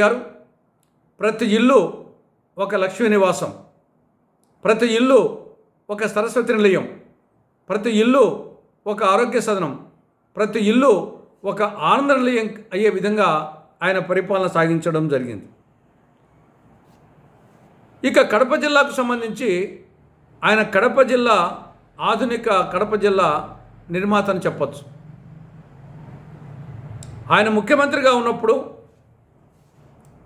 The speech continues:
అనేక ప్రతిష్టాత్మకమైనటువంటి సంస్థలు కడప జిల్లాకు రావడం జరిగింది.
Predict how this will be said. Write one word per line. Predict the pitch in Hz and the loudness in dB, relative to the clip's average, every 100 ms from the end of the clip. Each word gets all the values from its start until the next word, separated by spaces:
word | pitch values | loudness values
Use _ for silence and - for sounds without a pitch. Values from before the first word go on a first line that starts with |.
| 175 | 2
అనేక | 220 269 285 277 - | 4 6 4 0 0
ప్రతిష్టాత్మకమైనటువంటి | 220 220 269 - 254 254 277 247 247 240 208 196 | -2 -2 -4 0 2 2 -2 0 0 2 2 2
సంస్థలు | 208 247 240 214 196 196 | -2 -4 0 2 2 0
కడప | 196 214 208 | -2 0 2
జిల్లాకు | 202 196 | 2 2
రావడం | 180 175 170 | 2 2 2
జరిగింది. | 156 143 123 | -2 -4 -8